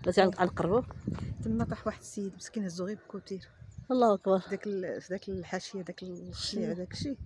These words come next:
Speaker 1: الله أكبر، مسكين.
Speaker 2: دار لك خدام تما، بغى يهز يحيد واحد ال-، العود وتلقى
Speaker 1: وطاح
Speaker 2: صحيح
Speaker 1: مسكين.
Speaker 2: طاح.
Speaker 1: الله أكبر. هاد الشطب اللي كيبان لكم هنايا،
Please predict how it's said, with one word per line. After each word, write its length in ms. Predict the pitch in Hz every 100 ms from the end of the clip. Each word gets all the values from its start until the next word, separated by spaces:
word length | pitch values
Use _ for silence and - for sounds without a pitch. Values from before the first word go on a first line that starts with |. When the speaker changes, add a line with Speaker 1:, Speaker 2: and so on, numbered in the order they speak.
| -
Speaker 1:
الله 180 | 240 214
أكبر، 240 | 196 175
مسكين. 340 | 180 - 190 190
Speaker 2:
دار 140 | 208
لك 180 | 202 -
خدام 380 | - 180 226 226
تما، 280 | 226 226 233
بغى 160 | 208
يهز 340 | 214 202 196 170
يحيد 380 | - 214 190 190
واحد 220 | - 196
ال-، 340 | 208 208 202
العود 300 | 196 202 226
وتلقى 440 | 214 - - 226 220
Speaker 1:
وطاح 200 | 202 -
Speaker 2:
صحيح 80 |
Speaker 1:
مسكين. 380 | 190 - - 190
Speaker 2:
طاح. 120 | 202 - - - - -
Speaker 1:
الله 120 | 185
أكبر. 300 | 180 - 170 - - - - - - - - - - - - - -
هاد 140 | 240 -
الشطب 220 | - 240
اللي 140 | 240
كيبان 180 | 254 254
لكم 140 | 240
هنايا، 400 | 240 247 330 330